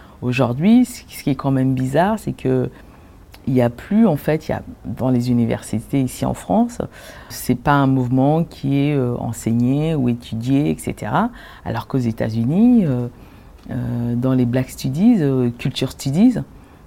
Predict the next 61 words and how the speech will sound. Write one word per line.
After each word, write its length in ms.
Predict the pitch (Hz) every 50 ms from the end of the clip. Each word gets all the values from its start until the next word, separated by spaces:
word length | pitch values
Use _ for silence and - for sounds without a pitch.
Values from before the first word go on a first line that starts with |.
| - - -
il 100 | - 139
y 100 | 147 135
a, 280 | 127 135 156 185 202 180
on 160 | 143 127 127
enseigne, 520 | 120 117 - - - 165 185 208 208 180 156
euh, 640 | 139 131 127 127 123 123 123 127 127 131 131 131 131
le 100 | 127 123
mouvement 300 | 120 120 117 120 127 127
hip-hop. 340 | 123 123 - 180 202 202 185
Il 40 | 156
y 40 |
a 60 | 131 131
même 260 | 147 160 180 196 190
des 140 | 170 170 -
profs 480 | - - - 185 180 180 - - - 147 - - - - - -
qui 80 | - 143
étaient 160 | 143 156 151
des 160 | 143 139 135
anciens 320 | 135 135 - - 151 147
rappeurs, 400 | 143 147 143 139 - 170 175 -
qui 80 | - 139
sont 200 | - - 131 127
profs, 280 | - - - 180 185 -
qui 120 | - -
enseignent 400 | 139 131 - - - 190 202 196
dans 100 | 175 165
les 160 | 143 135 127 131
universités 500 | 131 131 131 - - - - - 165 160
aux 60 | 143
États-Unis, 560 | 127 131 - - 135 - 135 135 175 247 285 - - - - - -
ce 100 | - -
qui 160 | - - 175
n'est 100 | 151 143
pas 180 | - - 180
du 120 | 180 160 147
tout 160 | - - 190
le 100 | 165 147
cas 280 | 143 - 170 180 190 -
aujourd'hui 420 | 147 151 139 - 135 127 135 156 160
en 100 | - -
France. 340 | - - 247 247 233 240 - - - - - - -
Donc 80 | 151 156 - - -
pour 100 | 151 143
moi, 160 | 143 - 95
il 40 | 92
y 20 |
a 40 | 143
une 80 | 127 127
forme 240 | - 143 143 143
de 80 | 139 139
régression 640 | 131 131 135 127 - 143 139 - - 196 214 226 214
quand 160 | 220 - 151
je 60 | 131
vois 120 | 135 147 143
que 80 | 135
dans 100 | 147 143
le, 200 | 143 143 143 123 - -
dans 100 | 147 143
les 180 | 139 139 139
années 160 | 135 135 139 135
quatre-vingts, 460 | - 139 - - 127 143 175 214